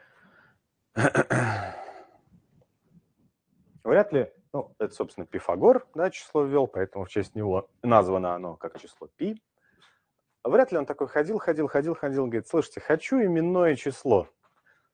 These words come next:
Пусть оно будет три целых четырнадцать сотых». Вот так вот, видите, старшая школа, а число пи, а число пи, да, да, постоянная величина.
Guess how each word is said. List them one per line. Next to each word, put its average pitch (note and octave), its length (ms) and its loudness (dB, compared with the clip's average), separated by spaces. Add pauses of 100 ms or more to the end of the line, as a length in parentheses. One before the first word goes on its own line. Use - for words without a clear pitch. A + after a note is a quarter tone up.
(1000)
Пусть C#4+ 260 4
оно F3+ 200 4
будет D#3+ 340 2
три D3+ 220 2
целых E3 760 4
четырнадцать A#2+ 800 -6
сотых». - 500 -4 (680)
Вот D3+ 220 0
так E3 280 8
вот, D3 160 -2
видите, E3+ 260 -4
старшая D#3+ 460 -2
школа, F#3+ 560 2
а A#2 500 2 (440)
число B2+ 420 -2
пи, G3 420 -8 (1600)
а C3 160 2
число G3+ 380 -8
пи, G#3 280 -8
да, C3 420 4
да, C#3+ 160 -2
постоянная C3 720 0
величина. D#3 640 -10